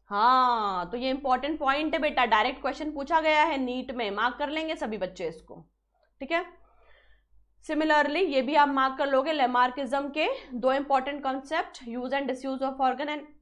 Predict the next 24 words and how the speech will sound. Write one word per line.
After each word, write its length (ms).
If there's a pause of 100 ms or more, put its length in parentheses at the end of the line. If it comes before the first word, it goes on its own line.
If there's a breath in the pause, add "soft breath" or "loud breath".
(100)
development 440
of, 140
uh, 380 (100)
inheritance 500
of 120
acquired 640 (420 soft breath)
characteristics। 1040
ओके, 460 (1300)
चलो, 440 (840 loud breath)
so 80 (180)
next 300
is 280
mechanism 600
of 200
evolution 640 (960 soft breath)
according 600
to 100
Hugo 500
de 180
Vries। 360 (300)
After 280
Lamarckism, 840
after 340
Darwinism, 720